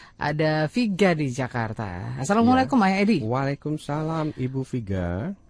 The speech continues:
Speaker 1: Ini kayaknya kakak, Ayah.
Speaker 2: Oh,
Speaker 1: Belum
Speaker 2: kakak.
Speaker 1: jadi ibu ya. Malam ini saya
Speaker 2: Kak
Speaker 1: mendengarkan
Speaker 2: Viga.
Speaker 1: siaran bersama dua adik saya, Mahes dan Nada.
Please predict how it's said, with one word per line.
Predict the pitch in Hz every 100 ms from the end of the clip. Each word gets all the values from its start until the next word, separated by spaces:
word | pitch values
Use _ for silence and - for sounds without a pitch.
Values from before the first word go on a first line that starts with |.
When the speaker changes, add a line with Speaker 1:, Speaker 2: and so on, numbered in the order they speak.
| _ - _ - -
Speaker 1:
Ini | 196 208
kayaknya | 214 208
kakak, | 190 160 - 156
Ayah. | 131 113 - -
Speaker 2:
Oh, | 180
Speaker 1:
Belum | 160
Speaker 2:
kakak. | 160
Speaker 1:
jadi | 156 147
ibu | 135 131
ya. | 139
Malam | 208 220 214
ini | 214 240
saya | 254
Speaker 2:
Kak | 226
Speaker 1:
mendengarkan | 185 180 170 190
Speaker 2:
Viga. | 185
Speaker 1:
siaran | 185 165 165 214
bersama | 185 160 160 160
dua | 156 143 131
adik | 135 139
saya, | - 139 131 160
Mahes | 156 135 151 -
dan | 131 131
Nada. | 131 135 120